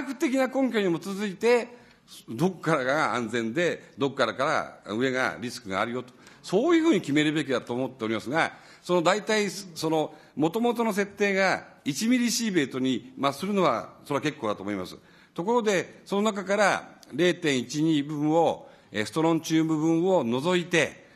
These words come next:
さらに水の分はダブリューエイチオーに合わせて、えー、零点一ミリ分を除いて、零点七八ミリシーベルトの中で、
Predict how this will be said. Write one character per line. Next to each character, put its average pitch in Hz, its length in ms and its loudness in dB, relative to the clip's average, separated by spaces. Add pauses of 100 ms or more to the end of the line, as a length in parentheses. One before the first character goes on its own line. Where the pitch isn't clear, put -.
(180)
さ 156 140 4
ら 185 100 4
に 170 400 2
水 135 220 -2
の 175 120 6
分 175 300 2
は 147 240 4
ダ 127 100 0
ブ 143 120 -4
リ 156 60 0
ュ - 40 2
ー - 20 0
エ - 40 0
イ - 20 -8
チ - 100 -4
オ 160 80 2
ー - 20 2
に 120 60 2
合 123 60 2
わ 143 80 0
せ - 80 -12
て、 127 360 0 (220)
え 104 200 0
ー、 - 20 -2
零 147 180 0
点 113 320 -2 (560)
一 147 200 -2
ミ 160 100 6
リ 151 100 4
分 147 240 -2
を 117 60 0
除 131 280 2
い 196 60 0
て、 165 400 -2 (460)
零 240 340 4
点 151 300 2
七 180 260 2
八 240 300 -2
ミ 220 100 0
リ 208 280 -4
シ 220 200 -2
ー 190 40 -2
ベ 180 100 4
ル 165 80 0
ト 165 120 -2
の - 60 -2
中 190 240 0
で、 220 320 0